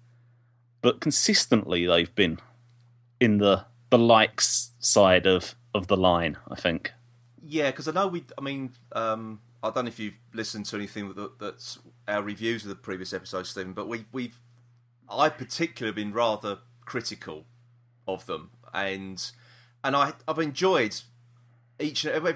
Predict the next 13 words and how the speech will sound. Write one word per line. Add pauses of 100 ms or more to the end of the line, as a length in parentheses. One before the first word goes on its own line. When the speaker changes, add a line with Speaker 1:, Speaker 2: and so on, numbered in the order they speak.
(120)
Speaker 2:
every,
as
Paul
said,
each
ep-, (140)
episode
has
had
something
to
enjoy, (600)
um,